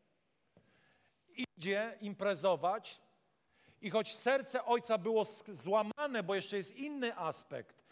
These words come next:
jeszcze jest aspekt, którego nie czytamy, że on tak jakby powiedział: „Tato, dla mnie jesteś, jakbyś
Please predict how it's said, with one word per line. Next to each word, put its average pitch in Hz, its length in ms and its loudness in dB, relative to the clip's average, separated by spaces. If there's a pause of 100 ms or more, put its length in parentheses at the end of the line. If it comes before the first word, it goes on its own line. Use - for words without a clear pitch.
(260)
jeszcze 220 300 2
jest 202 260 0
aspekt, - 420 0
którego 208 280 2
nie 196 140 -2
czytamy, 240 580 -2
że 180 180 0
on 233 200 -2
tak 220 180 -4
jakby 202 260 -2
powiedział: 208 520 0 (280)
„Tato, 240 340 2
dla 220 240 2
mnie 226 280 -6
jesteś, 233 380 -6
jakbyś 202 400 -4